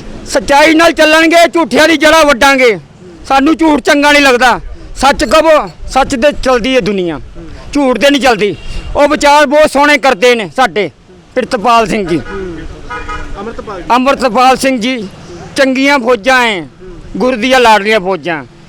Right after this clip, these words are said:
Speaker 2: ਐਨ ਐਸ ਸੀ ਕਾਹਤੋਂ ਲਾਇਆ ਉਹਨਾਂ ਤੇ ਫਿਰ?
Speaker 1: ਇਹ ਬਸ ਬਾਬਾ ਜੀ ਅੱਜ ਕੱਲ੍ਹ ਘਾਰਾ ਬਾਰਾ ਕਰਦੇ ਤੇ ਮਾੜੇ ਬੰਦੇ ਨੂੰ ਮਾਰ ਦਿੰਦੇ ਨੇ ਜਿਹੜੇ ਵਿਚਾਰ ਕਰਦੇ ਨੇ। ਚੰਗੇ ਬੰਦਿਆਂ ਨੂੰ ਤੁਸੀਂ ਮਾਰਦੇ ਨਹੀਂ, ਮਾੜੇ ਬੰਦਿਆਂ ਨੂੰ ਮਾਰਦੇ ਤੁਸੀਂ, ਜਿਹੜੇ ਵਿਚਾਰ ਕਰਦੇ ਨੇ,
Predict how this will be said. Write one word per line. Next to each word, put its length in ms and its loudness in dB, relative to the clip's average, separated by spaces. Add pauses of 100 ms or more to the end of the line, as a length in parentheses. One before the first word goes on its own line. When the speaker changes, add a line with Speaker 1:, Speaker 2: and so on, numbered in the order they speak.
(240)
Speaker 2:
ਐਨ 160 -12
ਐਸ 140 -10
ਸੀ 80 -16
ਕਾਹਤੋਂ 200 -16
ਲਾਇਆ 180 -12
ਉਹਨਾਂ 180 -10
ਤੇ 100 -14
ਫਿਰ? 140 -16 (760)
Speaker 1:
ਇਹ 60 4
ਬਸ 260 2
ਬਾਬਾ 300 2
ਜੀ 140 4
ਅੱਜ 80 2
ਕੱਲ੍ਹ 260 0
ਘਾਰਾ 200 4
ਬਾਰਾ 240 4
ਕਰਦੇ 280 0
ਤੇ 100 0
ਮਾੜੇ 280 4
ਬੰਦੇ 240 0
ਨੂੰ 80 0
ਮਾਰ 220 2
ਦਿੰਦੇ 260 -2
ਨੇ 100 0
ਜਿਹੜੇ 140 2
ਵਿਚਾਰ 380 4
ਕਰਦੇ 320 2
ਨੇ। 120 -6 (1300)
ਚੰਗੇ 320 2
ਬੰਦਿਆਂ 380 4
ਨੂੰ 160 2
ਤੁਸੀਂ 220 0
ਮਾਰਦੇ 380 2
ਨਹੀਂ, 120 0
ਮਾੜੇ 280 4
ਬੰਦਿਆਂ 280 2
ਨੂੰ 80 2
ਮਾਰਦੇ 360 2
ਤੁਸੀਂ, 300 -10 (440)
ਜਿਹੜੇ 180 4
ਵਿਚਾਰ 400 4
ਕਰਦੇ 340 2
ਨੇ, 120 -4